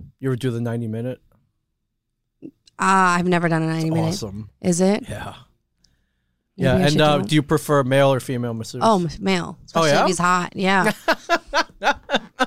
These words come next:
Speaker 1: Really?
Speaker 2: Yeah.
Speaker 1: Okay. I mean, it's, so it's not all
Speaker 2: See,
Speaker 1: about
Speaker 2: I'm
Speaker 1: just
Speaker 2: one
Speaker 1: the
Speaker 2: of those, I'm very
Speaker 1: quality.
Speaker 2: comfortable.
Speaker 1: Sure.
Speaker 2: So
Speaker 1: I,
Speaker 2: I'm the,
Speaker 1: <laughs>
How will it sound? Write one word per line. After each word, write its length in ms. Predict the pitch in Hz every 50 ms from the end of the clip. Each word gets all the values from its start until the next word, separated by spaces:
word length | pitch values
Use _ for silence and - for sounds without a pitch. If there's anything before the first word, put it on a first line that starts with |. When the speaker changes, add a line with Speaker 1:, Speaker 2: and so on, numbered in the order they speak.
| - _ _ _ _ _ _ - - _ _ - - - - - - - -
Speaker 1:
Really? 500 | - 143 156 180 220 240 190 143 120 104
Speaker 2:
Yeah. 600 | 98 185 196 185 220 262 285 254 180 160 160 170 170
Speaker 1:
Okay. 440 | 165 180 190 202 180 165 165 165 156 - - 190
I 100 | 165 170
mean, 180 | 175 175 170 160
it's, 160 | 165 151 143
so 140 | - 175 151
it's 120 | 147 147
not 260 | 165 160 156 156 147
all 180 | 135 139 143 143
Speaker 2:
See, 60 | 285
Speaker 1:
about 120 | 139 -
Speaker 2:
I'm 60 | 262 294
Speaker 1:
just 80 | - -
Speaker 2:
one 100 | 359 359
Speaker 1:
the 60 | 320
Speaker 2:
of 60 | 269
those, 240 | 254 269 254 254 -
I'm 180 | 277 - - 277
very 140 | 285 285 269 262
Speaker 1:
quality. 80 | -
Speaker 2:
comfortable. 680 | 123 233 233 240 214 - 180 156 - - - - 208 - - - - _ _ _ _ _
Speaker 1:
Sure. 420 | _ - - 120 110 127 139 151 - -
Speaker 2:
So 140 | - - -
Speaker 1:
I, 100 | - 302
Speaker 2:
I'm 100 | 151 269
the, 60 | 277
Speaker 1:
<laughs> 60 | 269